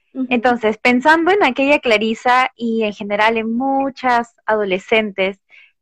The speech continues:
Speaker 2: que quizás podrían estar escuchando esta conversa, sea ahorita o en el podcast o,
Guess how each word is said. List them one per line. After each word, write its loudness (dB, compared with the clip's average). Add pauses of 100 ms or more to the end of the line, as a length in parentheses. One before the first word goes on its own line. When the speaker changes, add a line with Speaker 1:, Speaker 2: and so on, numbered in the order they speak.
(120)
Speaker 2:
que 4
quizás 0
podrían 2
estar 0
escuchando 0
esta -2
conversa, -2 (200)
sea 0
ahorita -2
o -6
en -6
el -10
podcast -8
o, -6